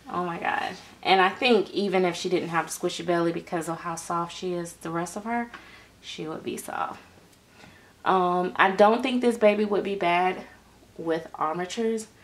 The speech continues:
but I don't think that she actually have to have them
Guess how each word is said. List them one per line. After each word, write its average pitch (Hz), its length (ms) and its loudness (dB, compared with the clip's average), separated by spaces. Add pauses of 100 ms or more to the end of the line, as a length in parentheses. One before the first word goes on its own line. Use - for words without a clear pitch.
(480)
but 175 240 -2
I 175 80 4
don't 185 260 -2
think 190 240 -2
that 170 160 -4
she - 280 -8
actually - 540 -4
have 156 440 -12
to - 80 -4
have 170 340 0
them 254 380 -2